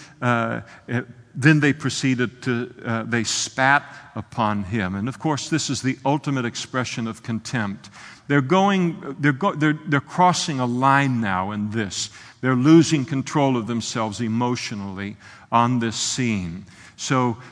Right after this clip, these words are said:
this is, when you spit at someone, I mean, that's the highest insult that you can mete out upon a person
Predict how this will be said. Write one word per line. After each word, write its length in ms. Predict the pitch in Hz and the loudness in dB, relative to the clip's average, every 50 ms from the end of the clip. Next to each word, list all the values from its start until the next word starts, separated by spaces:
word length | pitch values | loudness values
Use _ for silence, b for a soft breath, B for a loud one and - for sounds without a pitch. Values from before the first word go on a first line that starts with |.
| B B | B B
this 280 | 135 165 160 - - | 2 4 4 4 0
is, 120 | 147 123 - | -2 -2 -2
when 220 | 165 143 143 143 | 0 0 2 2
you 140 | 156 180 170 | 2 2 0
spit 440 | - - - - - - 160 160 139 | 0 -4 -6 -6 0 2 4 4 4
at 140 | 131 117 | 2 0
someone, 320 | - - - 117 104 104 101 | -2 -4 -2 -2 0 0 0
I 100 | 107 110 | 0 0
mean, 160 | 120 127 127 | 2 0 0
that's 220 | 127 131 - - | 0 0 -2 -2
the 80 | - 127 | -2 -4
highest 600 | 110 - - 139 139 147 147 139 - - - - | -2 2 4 4 4 4 4 0 -2 -4 -6 -4
insult 580 | 151 143 143 147 131 - - - 117 101 95 - | 0 2 2 2 0 -2 -4 -4 -4 -6 -6 -8
that 140 | 113 107 107 | -10 -8 -4
you 180 | 113 123 127 | -2 -2 -2
can 300 | 117 - 123 104 101 110 | -2 -2 -4 -2 -2 0
mete 180 | 120 127 123 120 | 2 2 2 4
out 240 | 120 117 117 120 120 | 4 4 4 4 2
upon 300 | 113 - - 120 113 107 | 0 -4 -4 -4 -2 -4
a 60 | 104 | -4
person 520 | - - 123 113 107 - - 120 110 107 | -6 -4 -4 -4 -4 -4 -4 -4 -4 -4